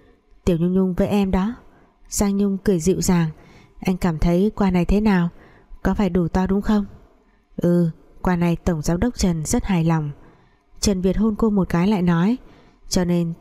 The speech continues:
Tổng Giám đốc Trần quyết định, ngoài việc giúp em sửa bản thảo, còn trả cho em một phần lễ vật hậu hĩnh." "Quà gì thế?" Giang Nhung chớp mắt, biểu hiện rất mong đợi. "Anh," Trần Việt tự chỉ vào bản thân mình.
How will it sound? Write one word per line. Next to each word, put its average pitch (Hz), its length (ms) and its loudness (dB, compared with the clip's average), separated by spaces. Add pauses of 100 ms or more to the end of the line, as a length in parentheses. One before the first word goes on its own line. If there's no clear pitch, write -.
Tổng 156 180 -2
Giám 160 140 -2
đốc 214 160 -2
Trần 165 220 -2
quyết 247 180 0
định, 190 200 0 (460)
ngoài 196 180 2
việc 180 160 0
giúp 254 200 -2
em 208 220 0
sửa 196 220 0
bản 170 180 -2
thảo, 165 280 0 (480)
còn 180 160 0
trả 165 220 0
cho 185 120 0
em 190 300 2
một 170 160 2
phần 160 280 0
lễ 165 260 0
vật 185 180 -2
hậu 170 180 0
hĩnh." 175 260 2 (800)
"Quà 160 240 0
gì 160 200 0
thế?" 214 220 0 (520)
Giang 175 280 -2
Nhung 165 320 0
chớp 247 220 0
mắt, 247 180 0 (360)
biểu 196 160 2
hiện 175 400 0
rất 254 220 0
mong 196 200 2
đợi. 175 200 0 (720)
"Anh," 180 260 -2 (480)
Trần 202 220 2
Việt 185 340 -2
tự 185 140 0
chỉ 202 160 0
vào 170 140 0
bản 165 180 0
thân 202 240 0
mình. 175 220 2